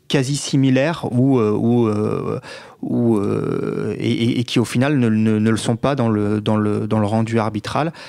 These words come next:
Euh, certains ont fait le rapprochement entre l'action de Tameifuna cette semaine et celle d'Aveyi la semaine précédente contre le Racing, euh,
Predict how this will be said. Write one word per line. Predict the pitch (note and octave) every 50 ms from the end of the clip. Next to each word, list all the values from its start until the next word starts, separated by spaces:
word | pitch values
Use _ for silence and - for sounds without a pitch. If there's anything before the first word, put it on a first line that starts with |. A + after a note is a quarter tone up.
| - - - _ -
Euh, | A2+ G#2+ G#2 G#2 G2+
certains | - - A#2+ - - D3 C#3
ont | C#3 B2+
fait | A#2 - B2+
le | B2 A2
rapprochement | G#2+ A2+ - - - A#2+ A2+ - - - A#2+ A#2+ B2+ C3+ C#3+ C#3 B2+
entre | A2+ G#2+ - - - A#2+
l'action | B2+ B2 A#2 A2 - - C3+ B2+
de | A#2+
Tameifuna | - A#2 A#2 A2+ A2+ A2 - - B2 A#2 B2 B2 B2+
cette | - - -
semaine | - - A2 A2 A2+ B2 C#3+ D3
et | - - - A#2 A#2 A#2+ B2
celle | B2 - A#2+ A#2 A2+
d'Aveyi | G#2+ A#2 A2+ G#2+ A#2 A#2 C3+ C#3
la | B2
semaine | A#2+ - - A2 G2+
précédente | - - A2+ - A#2+ A#2 A#2+ B2+ B2+ -
contre | - - A2 - - -
le | A2+
Racing, | G2+ G#2 G2+ - - D3 D#3 D#3 D3+ - - - - - - - - - - -
euh, | A#2 G#2 G#2 G#2 G2+ G2+ G#2 G#2 G#2+ G#2+ A2 A2 G#2+ G#2+ A2+